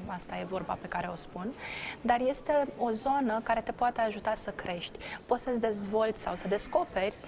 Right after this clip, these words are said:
lucruri pe care poate nu le știai despre tine. Și poți să înveți să lucrezi în echipă, să comunici,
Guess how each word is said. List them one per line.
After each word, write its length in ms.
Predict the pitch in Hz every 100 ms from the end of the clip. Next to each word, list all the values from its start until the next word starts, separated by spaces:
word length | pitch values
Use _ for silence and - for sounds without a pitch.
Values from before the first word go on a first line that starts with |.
| - -
lucruri 280 | 240 247 247
pe 100 | 240
care 280 | 247 240 240
poate 280 | 240 233 233
nu 120 | 247
le 120 | 262
știai 280 | 254 - 180
despre 380 | 175 - 180 180
tine. 320 | 175 170 190 - - - - -
Și 200 | - -
poți 280 | 254 - -
să 100 | -
înveți 600 | 294 254 247 269 262 -
să 340 | - 214 202 196 196
lucrezi 340 | 262 294 269
în 60 | 226
echipă, 520 | 202 190 202 196 - 190
să 180 | - 233
comunici, 720 | 240 220 208 190 185 196 -